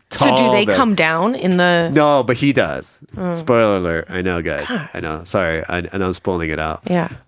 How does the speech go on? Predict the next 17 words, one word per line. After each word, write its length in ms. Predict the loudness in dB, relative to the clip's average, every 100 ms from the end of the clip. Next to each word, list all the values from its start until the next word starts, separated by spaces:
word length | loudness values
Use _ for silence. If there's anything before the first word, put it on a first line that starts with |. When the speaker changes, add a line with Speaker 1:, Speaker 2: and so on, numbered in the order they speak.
| -4
Speaker 2:
Uh, 200 | -2 0
but 120 | 2
yeah, 180 | 2 0
f-, 220 | -8 -8
he 180 | 0 0
falls 600 | -2 0 2 4 2 0 0
off 560 | 0 0 -2 -6 _ -20 _ _ -14
the 100 | -8
freaking 520 | -4 -2 -4 -8 -8
World 240 | -4 -4
Trade 240 | -2 -4 -4
Center, 180 | -6 -6
and 80 |
it's 120 | -6 -2
like, 360 | -2 -4 -12 _ _ _ _ _
and 300 | -14 -4 -2
intact 720 | 2 0 2 2 2 -2 -10